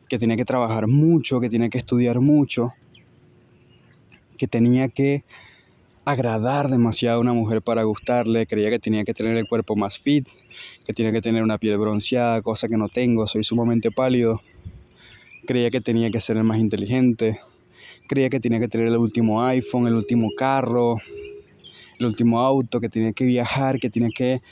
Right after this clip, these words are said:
mostrar en mis redes sociales todos mis logros y mis viajes y lo que hacía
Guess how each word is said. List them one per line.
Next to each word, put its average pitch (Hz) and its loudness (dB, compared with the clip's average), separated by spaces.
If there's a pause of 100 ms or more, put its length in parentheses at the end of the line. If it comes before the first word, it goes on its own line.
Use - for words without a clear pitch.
(260)
mostrar 139 0
en 139 2
mis 131 2
redes 123 2
sociales 120 -2
todos 123 2
mis 120 0
logros 127 2
y 110 2
mis 107 0
viajes 123 0
y - -6
lo 110 0
que - -8
hacía 127 0